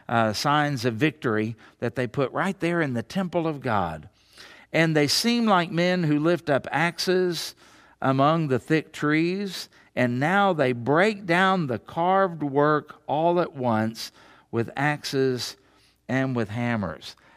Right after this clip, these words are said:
Asaph longs for peace. Asaph longs for things to be ordered. Asaph longs for things even to be maybe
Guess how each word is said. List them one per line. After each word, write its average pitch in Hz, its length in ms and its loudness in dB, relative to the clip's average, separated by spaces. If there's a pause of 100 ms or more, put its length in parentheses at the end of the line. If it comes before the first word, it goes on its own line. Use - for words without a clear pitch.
(140)
Asaph 160 600 2
longs 113 720 -2 (480)
for - 140 -10
peace. 101 640 -6 (640)
Asaph 165 540 2
longs 120 1000 2 (440)
for 127 140 0
things 160 420 0
to 139 100 -6
be 135 160 0
ordered. 113 640 0 (320)
Asaph 170 600 2
longs 147 640 2
for 131 160 -2
things 147 420 -2
even 165 460 -2
to 156 100 -2
be 160 200 2
maybe 175 500 0